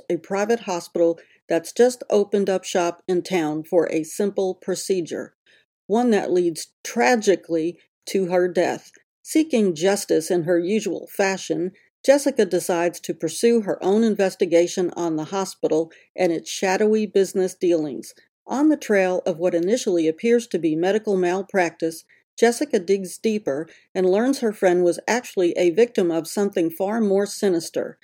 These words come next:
Death is bad for business, but murder is even worse, and Jessica will find plenty of both as she races to bring down Clifton Care Partners before someone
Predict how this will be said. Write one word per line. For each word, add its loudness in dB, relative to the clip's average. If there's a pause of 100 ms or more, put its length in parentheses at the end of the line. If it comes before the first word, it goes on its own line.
(400)
Death 4
is 0
bad 0
for 0
business, -2 (260)
but 2
murder 4
is 0
even 2
worse, -2 (280)
and -2
Jessica 4
will -2
find -2
plenty 0
of -2
both 2 (120)
as -2
she -2
races 2
to -6
bring 2
down 0
Clifton 0
Care -2
Partners -2 (400)
before 2
someone 0